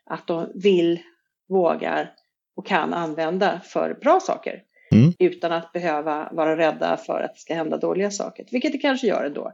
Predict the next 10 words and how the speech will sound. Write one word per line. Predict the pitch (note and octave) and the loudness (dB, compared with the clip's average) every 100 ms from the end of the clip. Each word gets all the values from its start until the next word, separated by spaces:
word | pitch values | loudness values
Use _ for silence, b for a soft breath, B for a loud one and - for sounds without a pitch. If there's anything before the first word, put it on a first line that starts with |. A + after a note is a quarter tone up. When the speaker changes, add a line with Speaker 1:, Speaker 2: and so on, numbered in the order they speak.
| B B B B E3+ | B B B B -2
Speaker 1:
Eh, | E3 - | 0 2
men | G3+ G3+ G3+ F#3+ | 4 4 4 4
vi | A3+ A#3+ A#3 A#3 | 6 6 4 0
har | - A3 F#3 - - _ _ _ - | 0 2 2 0 -8 _ _ _ -4
uppfattningen | G#3 G3 F3+ F#3+ F3+ F3 | -2 0 -2 -2 -4 -4
och | - E3+ E3+ _ - - - _ - - - | -6 -8 -10 _ -18 -16 -20 _ -20 -8 0
känslan | G3 F#3 F#3 E3+ | 2 2 -2 -2
att | F3 F3 - - - _ _ - | -4 -4 -10 -20 -20 _ _ 0
kunniga | C4+ A#3 A#3 A#3+ | 4 4 4 2
användare | - A3+ F3+ E3 D#3+ D#3+ E3 E3+ | 0 -2 -2 -2 0 0 0 -2